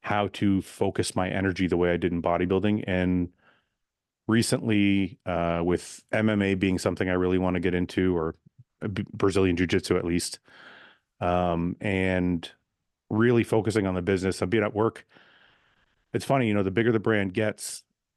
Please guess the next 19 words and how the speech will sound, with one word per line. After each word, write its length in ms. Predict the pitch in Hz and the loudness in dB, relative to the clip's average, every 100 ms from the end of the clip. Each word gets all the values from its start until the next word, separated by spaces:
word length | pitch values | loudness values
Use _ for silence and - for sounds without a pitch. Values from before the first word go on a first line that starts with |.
| _ - | _ -6
the 100 | 110 | 0
more 320 | 98 98 95 | 2 2 2
work 260 | 90 98 98 | 2 0 -2
I'm 140 | 87 | -4
putting 240 | - 90 | -2 0
in, 140 | 95 90 | 0 2
obviously. 480 | 87 87 85 90 85 | 2 0 0 0 0
So, 540 | - 90 87 85 87 | 0 2 4 2 0
you 60 | 95 | -2
know, 80 | 87 | 0
I'm 80 | 95 | 0
at 120 | 95 | 0
work 220 | 92 95 _ _ _ - | -2 -2 _ _ _ -6
eight 160 | 104 - | -4 -4
to 80 | |
ten 180 | - 95 | -2 0
hours 220 | 92 87 | 0 0
a 60 | 85 | 0
day, 400 | 87 87 90 | 2 2 2